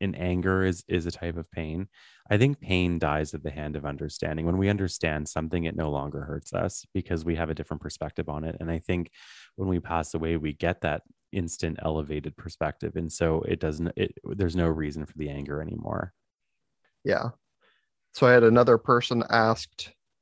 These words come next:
Speaker 2: "Do you still, e-, even though they've moved on, do they still, your loved ones still kinda come back around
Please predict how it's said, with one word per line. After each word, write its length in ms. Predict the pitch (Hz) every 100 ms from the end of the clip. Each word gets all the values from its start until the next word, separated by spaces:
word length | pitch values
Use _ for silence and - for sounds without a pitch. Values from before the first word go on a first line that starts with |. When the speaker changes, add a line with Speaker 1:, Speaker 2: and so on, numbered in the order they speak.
| _ -
Speaker 2:
"Do 100 | 135
you 180 | 131
still, 680 | 131 - - 165 160 147 - _ _ _ - 135
e-, 120 | -
even 260 | 143 143 151
though 140 | 139
they've 300 | 123 120 107 -
moved 400 | 127 131 107 123
on, 520 | 139 123 104 101 117 _ - _ _
do 100 | 127
they 140 | 123 120
still, 500 | - 131 117 - - -
your 200 | 120 113
loved 240 | 120 131 123
ones 260 | 120 110
still 340 | - 127 117 - -
kinda 200 | 123 117
come 260 | - 123
back 240 | 117 123 123
around 560 | 107 110 120 95 98